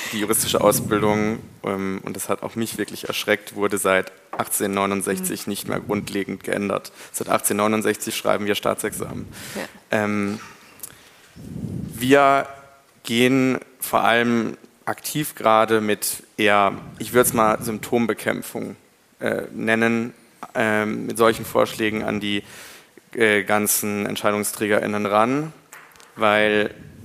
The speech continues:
Speaker 1: Jurareform an sich als Ganzes ist halt noch mal ein viel, viel größeres Thema. Deswegen arbeiten wir gerade vor allem eher daran, dass zum Beispiel an allen deutschen juristischen Fakultäten ein sogenannter integrierter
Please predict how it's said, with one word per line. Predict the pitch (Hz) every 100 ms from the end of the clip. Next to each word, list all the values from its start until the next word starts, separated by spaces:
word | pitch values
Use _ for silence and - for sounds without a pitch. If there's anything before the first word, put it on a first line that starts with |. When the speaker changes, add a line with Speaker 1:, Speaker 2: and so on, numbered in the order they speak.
| - - - - - _
Speaker 1:
Jurareform | 123 120 113 110 110 - 110 110
an | 107
sich | 104 120 - -
als | - -
Ganzes | 107 127 - 123 123 -
ist | - -
halt | -
noch | - 107
mal | 107
ein | 104
viel, | - 110
viel | - 101
größeres | 113 117 117 107 -
Thema. | - 120 120 131 160 - - - - - - - -
Deswegen | 120 120 113
arbeiten | 104 110 117 113 117
wir | 110 101
gerade | 107 110 123
vor | - - -
allem | 107 110 110
eher | 104
daran, | 101 104 120 117 117 117 120 - - - - - - -
dass | 107 -
zum | - 101
Beispiel | 107 117 143 - - 120 113 113 123 -
an | 117 107
allen | 110 110
deutschen | 107 107 - 110
juristischen | 101 107 - 104
Fakultäten | - 104 107 - 113 110 113
ein | 104
sogenannter | 104 101 104 101 -
integrierter | - 113 - 110 107 110 104